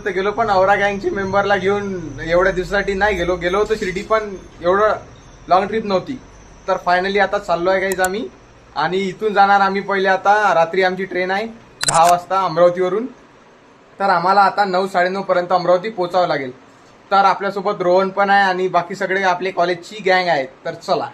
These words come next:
त्यासोबतच आता मी हातपाय वगैरे धुवून रेडी आहे. आता फक्त वाट आहे ती म्हणजे आता वाजले आहे सहा वाजून पाच मिनटं आणि साडेसहा वाजता रोहन येणार आहे. नाश्ता पण रेडी आहे, जायच्या आधी कोणी जेवण करून येते, कोणी नाश्ता. मी म्हटलं एवढा लवकर काही जेवण केलेलं बरं नाही.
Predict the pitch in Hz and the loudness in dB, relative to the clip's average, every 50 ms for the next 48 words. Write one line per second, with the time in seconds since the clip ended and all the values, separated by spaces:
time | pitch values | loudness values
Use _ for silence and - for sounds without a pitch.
0 | - - - _ _ _ _ _ _ - 180 185 185 180 202 185 180 208 208 202 | -16 -20 -20 _ _ _ _ _ _ -6 -4 -4 -4 -6 -8 -6 -4 -4 -4 -4
1 | 233 220 214 190 180 185 - 196 202 202 220 233 226 170 170 165 - - - 208 | -4 -4 -2 -4 -4 -2 -4 -4 -4 -2 -4 -4 -2 -2 -2 -2 -4 -4 -2 0
2 | 202 196 196 175 180 196 196 202 190 160 156 180 190 208 226 233 233 190 175 - | 0 2 0 0 -2 -2 -2 -4 -4 -6 -6 -6 -6 -6 -6 -8 -12 -14 -14 -10
3 | - 156 165 165 180 202 185 147 123 113 - - - - - - 139 143 139 - | -6 -4 -4 -2 -2 0 0 0 -2 -4 -8 -16 -20 -20 -16 -10 -10 -10 -6 -2
4 | - 190 180 165 170 - - - 202 170 147 151 156 170 180 180 214 196 180 147 | 0 0 0 0 -4 -6 -6 -4 -4 -2 0 2 2 2 2 2 2 0 0 0
5 | 123 - - - - - - - - - - - - - _ _ _ - - 214 | -2 -6 -12 -20 -20 -20 -20 -20 -20 -20 -20 -20 -20 -20 _ _ _ -20 -16 -14
6 | 220 220 208 208 202 196 202 202 190 185 190 208 208 196 190 185 180 160 170 190 | -10 -6 -4 -4 -2 0 2 4 4 4 4 4 4 6 4 4 2 0 -2 0
7 | 196 208 220 208 - - 170 151 156 165 180 175 180 175 160 196 214 214 208 - | 0 0 0 -2 -4 -2 2 4 4 4 6 4 4 2 0 -2 -6 -6 -2 0
8 | 160 165 160 165 185 175 170 170 170 190 165 156 160 170 175 170 - - - 143 | 0 0 0 -2 -6 -8 -6 -2 -2 0 0 0 -2 -4 -4 -8 -6 -4 -2 0
9 | 151 170 170 170 185 175 170 165 160 160 - 185 175 151 151 160 165 160 160 160 | 0 0 -2 0 0 2 2 2 0 -2 -2 -2 -2 -2 -2 -2 -4 -4 -4 -4
10 | 156 156 147 151 143 139 131 131 135 143 151 147 - - 185 180 190 196 185 175 | -4 -2 -2 -2 -4 -4 -8 -6 -6 -6 -6 -4 -4 -2 -2 -2 -2 -4 -4 -4
11 | 170 170 165 175 180 185 196 240 - - - - - - - - 127 120 147 147 | -4 -2 -2 0 0 0 -2 -4 -8 -14 -20 -20 -20 -20 -20 -16 -4 0 2 2
12 | 151 156 - 190 175 170 165 180 196 190 - - 170 170 180 156 165 165 170 175 | 2 2 2 2 2 2 2 -2 -6 -8 -8 -8 -6 -6 -2 0 0 0 0 -2
13 | 170 180 165 170 170 170 170 180 180 175 170 165 165 - 180 170 170 165 165 170 | -4 -6 -6 -6 -6 -6 -6 -6 -4 -4 -4 -4 -4 -4 -6 -6 -6 -6 -8 -6
14 | 170 175 165 160 165 165 156 156 156 160 170 151 165 160 143 147 147 151 151 151 | -4 -4 -4 -2 -2 -4 -4 -4 -6 -6 -6 -4 -6 -6 -6 -6 -8 -8 -10 -10
15 | 151 147 151 151 139 139 143 151 151 147 165 | -8 -8 -8 -6 -6 -6 -6 -6 -6 -8 -8